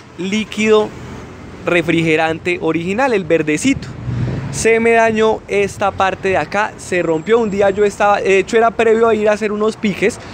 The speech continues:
yo me puse a andar el carro el día anterior como para darle como más, sí, como para que el carro, como para alistar el carro, me puse a andarlo rápido a ver qué tal estaba el carro.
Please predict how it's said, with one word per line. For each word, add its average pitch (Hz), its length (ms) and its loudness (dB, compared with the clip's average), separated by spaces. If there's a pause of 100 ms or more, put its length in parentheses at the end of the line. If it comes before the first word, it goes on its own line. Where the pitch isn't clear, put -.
(280)
yo 185 300 4
me 202 120 2
puse 202 280 0
a 208 60 4
andar 202 220 2
el 196 120 0
carro 196 240 0
el 196 80 0
día 208 160 0
anterior 196 500 2 (300)
como 180 240 2
para 175 220 2
darle 170 260 0
como 202 260 -2
más, 165 480 0
sí, - 160 -2 (120)
como 175 240 4
para 175 180 4
que 175 80 -2
el 165 80 -2
carro, 208 300 0
como 202 240 0
para 180 100 2
alistar 170 380 0
el 233 100 0
carro, 233 320 0
me 208 140 -2
puse 190 220 -4
a - 20 0
andarlo 220 340 0
rápido 214 360 0
a - 20 4
ver 175 100 0
qué 202 160 -4
tal 208 180 0
estaba 208 280 2
el 214 80 -2
carro. 202 280 0